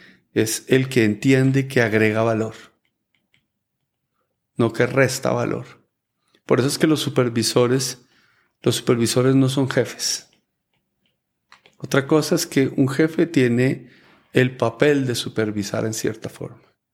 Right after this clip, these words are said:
Pero el papel principal de un jefe es agregar valor,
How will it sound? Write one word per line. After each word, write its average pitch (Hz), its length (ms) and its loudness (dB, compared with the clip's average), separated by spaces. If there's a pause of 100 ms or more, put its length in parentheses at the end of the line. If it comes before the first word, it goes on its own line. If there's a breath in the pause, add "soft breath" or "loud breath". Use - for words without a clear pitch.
(840)
Pero 113 420 0
el 107 200 0
papel 127 420 2
principal 170 480 -2
de 135 60 -2
un 131 80 0
jefe 156 280 -2 (120)
es - 140 -2
agregar 110 440 -2
valor, - 260 -16